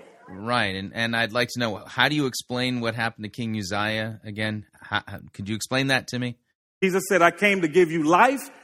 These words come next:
Speaker 2: and more abundantly," and that includes healing. It includes healing in your body. So it's not
Speaker 1: Yeah, life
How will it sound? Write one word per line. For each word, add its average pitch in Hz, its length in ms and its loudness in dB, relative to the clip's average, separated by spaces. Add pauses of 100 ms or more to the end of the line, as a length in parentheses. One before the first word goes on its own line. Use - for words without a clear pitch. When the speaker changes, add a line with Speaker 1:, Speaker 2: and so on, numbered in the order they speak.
(160)
Speaker 2:
and 170 180 6
more 220 340 8
abundantly," 160 800 4 (180)
and 151 160 0
that 185 160 8
includes 170 460 2
healing. 120 540 0 (760)
It 165 140 4
includes 180 400 4
healing 170 460 4
in 151 220 -2
your 143 120 4
body. 151 300 4
So 175 160 2
it's 208 200 4
not 247 220 4
Speaker 1:
Yeah, 135 300 4
life 147 420 2